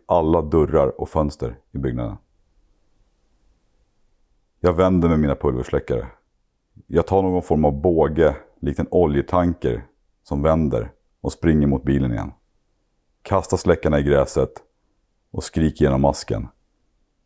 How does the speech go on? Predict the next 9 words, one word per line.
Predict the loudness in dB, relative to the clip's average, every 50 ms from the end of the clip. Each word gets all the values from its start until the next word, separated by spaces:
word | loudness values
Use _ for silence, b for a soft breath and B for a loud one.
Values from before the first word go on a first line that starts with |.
| _ _
"Jag | 0 2 2 4 4
måste | 2 0 -2 -2 -2 0
ha | 0 2 2
vatten!" | 2 2 0 0 -4 -4 -4 -4 -4 -6 -12 _ _ _ _ _ _ _ _ _ _ _ _ _ _ _ _ _ _ _ _ _ _ _ _ _ _ _ _ _ _ _ _ _ _ _ _ _ _ _ _ _ _ _ _ _ _ _ _ _ _ _ _ _ _ _
Två | -2 2 2 2 4
stycken | 2 0 0 0 -2 -2
tolv | -4 -2 2 2 2 2 0
kilos | -2 -4 -2 -2 -2 -4 -4
pulversläckare | -4 -4 -2 -2 -2 -2 -2 -2 -2 -2 -4 -6 -6 -6 -8